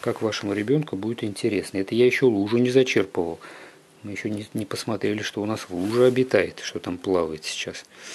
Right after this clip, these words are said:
Вот. Ну, даже просто вот эти структуры рассмотреть тоже очень интересно. Зрительные образы.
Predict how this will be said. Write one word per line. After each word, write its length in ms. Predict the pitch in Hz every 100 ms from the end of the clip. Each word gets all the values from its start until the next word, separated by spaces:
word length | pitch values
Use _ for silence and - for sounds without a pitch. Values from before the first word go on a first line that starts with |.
| - - - - -
Вот. 260 | 92 87 131
Ну, 100 | 139
даже 220 | 127 123
просто 360 | 131 117 -
вот 120 | 95 95
эти 140 | -
структуры 600 | - 113 - 185 160 104
рассмотреть 680 | 95 - 101 98 92 82 -
тоже 200 | - 139
очень 300 | 120 - 113
интересно. 640 | 110 - 117 95 - - 85
Зрительные 540 | 95 113 120 107 107 113
образы. 480 | 104 85 87 82